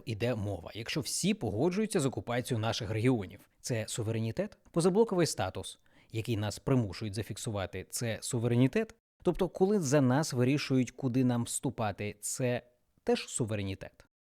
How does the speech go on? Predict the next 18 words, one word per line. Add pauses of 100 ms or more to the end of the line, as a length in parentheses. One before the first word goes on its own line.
Коли
за
нас
вирішують
ядерний
статус, (280)
це,
очевидно, (460)
теж
суверенітет.
До
речі,
про
ядерний
статус. (240)
В
Будапештському
меморандумі